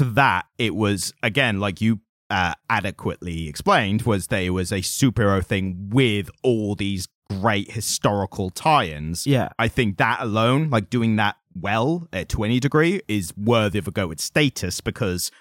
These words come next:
Speaker 1: how often does that happen?
Speaker 2: Yeah, totally.
Speaker 1: So
Speaker 2: Um, yeah, no, I, I, I think, I think it was a really great experiment in storytelling. I think it was a fantastic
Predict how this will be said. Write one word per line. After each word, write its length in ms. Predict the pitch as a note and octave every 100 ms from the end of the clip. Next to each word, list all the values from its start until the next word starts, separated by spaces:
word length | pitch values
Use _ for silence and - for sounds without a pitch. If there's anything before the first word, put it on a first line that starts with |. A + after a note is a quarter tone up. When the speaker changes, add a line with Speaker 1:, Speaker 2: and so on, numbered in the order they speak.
| _ _
Speaker 1:
how 260 | - A2 G2
often 340 | F2 - G2
does 220 | E2+ F2 -
that 160 | D#2+
happen? 460 | F2 D#2+ - - - -
Speaker 2:
Yeah, 180 | D#3 C#3+
totally. 400 | D#3 C3 A2+ A2+ - - -
Speaker 1:
So 80 | D#2+
Speaker 2:
Um, 360 | D#2+ C3 B2+ B2
yeah, 220 | E3 F3
no, 140 | D#3 D#3
I, 140 | C#3
I, 40 | C3+
I 240 | D3 C3 B2
think, 160 | B2+
I 40 | A#2
think 180 | C#3 A#2+
it 40 |
was 120 | A#2+ A2+
a 40 |
really 220 | A#2 B2+
great 260 | A2 A#2+ G2+
experiment 540 | G#2+ - A#2+ A2+ A2
in 80 | G2
storytelling. 720 | G#2+ A#2+ A#2 A2+ A2+ A2+ A2+
I 40 | G#2
think 140 | A#2
it 20 |
was 120 | A2+
a 40 | G#2
fantastic 1300 | - A#2 G#2+ - - B2+ B2 - - G#2+ G#2+ -